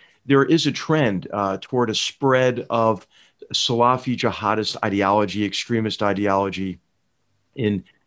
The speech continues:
in, in so, especially in social media, but certainly in, in certain mosques and madrasas in, in the region.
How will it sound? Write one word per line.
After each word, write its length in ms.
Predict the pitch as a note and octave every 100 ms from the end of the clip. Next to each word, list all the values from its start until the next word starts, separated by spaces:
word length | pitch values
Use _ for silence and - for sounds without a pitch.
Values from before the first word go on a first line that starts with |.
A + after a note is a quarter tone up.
| -
in, 140 | B2
in 140 | A#2+ A#2+
so, 280 | - B2+ -
especially 300 | - C#3 C3+
in 60 | A#2+
social 340 | - G#2+ -
media, 420 | G#2+ B2+ B2 A#2
but 200 | G2+ G#2+
certainly 480 | - C#3 B2+ B2 A#2
in, 200 | G#2 F#2+ - - _
in 80 | A2+
certain 420 | - B2+ A#2 G#2+
mosques 640 | G2 G#2 A2+ A2 - - -
and 180 | A2+ G#2
madrasas 800 | G2+ F#2+ A2 G#2+ G#2+ G2+ G2 -
in, 280 | C#2 G#2 G#2
in 120 | G#2
the 80 | F#2+
region. 560 | G#2+ C3 B2 G#2+ G2